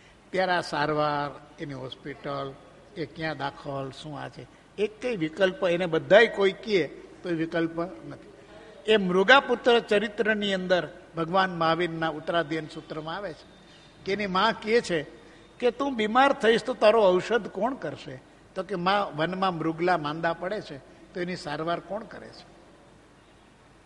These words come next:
<laughs> એક વાત, એક વાર જ્યારે આ, જ્યારે દેહાધ્યાસ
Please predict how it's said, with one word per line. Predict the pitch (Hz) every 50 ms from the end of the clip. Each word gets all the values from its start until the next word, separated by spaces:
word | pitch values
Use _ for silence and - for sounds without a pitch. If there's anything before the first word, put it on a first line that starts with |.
| - - - - - - - - - - - - - - - - - - - - - - - - - - - - - - - - - - - - - - - - - - - - - - - - - - - - - - - - - - - -
<laughs> | 254 302
એક | 349 339 - -
વાત, | 170 190 226 269 277 - - - -
એક | 262 311 349 330 - 247
વાર | 220 240 262 269 247
જ્યારે | 185 170 208 233 247 233 226
આ, | - - 208 214 214
જ્યારે | 196 170 196 208 202 196 190
દેહાધ્યાસ | 180 151 143 151 170 175 165 202 202 156 139 170 196 190